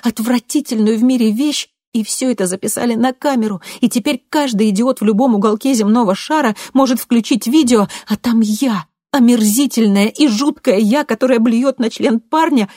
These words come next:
но мне и до этого было хреново. Мне казалось, будто я совсем пустая. И тогда я стала пить, чтобы заполнить эту пустоту. И вот все и случилось, и я поняла: черт, оказывается, можно стать еще более пустой,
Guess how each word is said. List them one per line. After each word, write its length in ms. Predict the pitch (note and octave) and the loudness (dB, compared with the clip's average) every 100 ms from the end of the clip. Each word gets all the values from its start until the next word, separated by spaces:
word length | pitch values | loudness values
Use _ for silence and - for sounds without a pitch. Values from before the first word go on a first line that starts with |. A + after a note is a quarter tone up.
| - - | -8 2
но 120 | D#4+ | 4
мне 240 | C4+ D#4+ C4+ | 4 4 2
и 20 | |
до 140 | A#3 | 2
этого 400 | C#4 E4+ - A#3 | 2 2 0 0
было 240 | G#3+ B3+ A#3+ | 2 2 0
хреново. 600 | A3 C#4+ D4 C4 F#3+ - _ - | 0 0 2 0 -2 -8 _ 0
Мне 140 | E4+ | 2
казалось, 420 | F4 C4+ C#4 C#4 | 2 2 2 2
будто 260 | A#3 - C4 | 0 -2 0
я 140 | C4+ | 0
совсем 400 | - D4 - D4+ | 0 -4 -2 -4
пустая. 640 | D4+ C#4 - - D4+ A#3 G3 _ _ _ | -4 -8 -4 -2 -2 -2 -8 _ _ _
И 100 | C4 | -2
тогда 240 | A#3 A3 | 0 0
я 120 | B3+ A#3 | 0 -2
стала 340 | - A3 G#3+ | -2 0 0
пить, 220 | - B3+ | 0 -4
чтобы 320 | - C4+ A3 | -2 0 2
заполнить 560 | A#3+ B3+ - C4 G#3 G3+ | 2 0 0 0 0 -2
эту 140 | G#3 | -4
пустоту. 640 | G#3 A3+ - B3+ - B3 - _ _ | -4 -6 -2 -4 -2 -6 -6 _ _
И 80 | D#4+ | -2
вот 180 | C#4 C4 | -2 -4
все 180 | - A#3+ | -2 -2
и 60 | |
случилось, 640 | - B3 B3 - G3 G#3 B3 | 0 -2 -2 -2 -2 0 0
и 40 | |
я 120 | C4 | -2
поняла: 380 | C4+ B3+ C4+ C#4 | 0 -2 0 -2
черт, 580 | - - - G#4+ - - - - | -4 -12 -4 -2 -2 -8 -14 -6
оказывается, 600 | D#4+ C#4+ C4 C4 C4 B3 | 0 0 0 -4 -4 0
можно 240 | C4+ C4 | 0 0
стать 280 | C#4 C#4+ C#4+ | 0 -2 0
еще 360 | C#4 D4+ F#4 D4+ | -4 -2 0 2
более 280 | C4+ B3 | 2 2
пустой, 520 | B3 D#4+ - F4 C4+ | 0 -4 0 0 0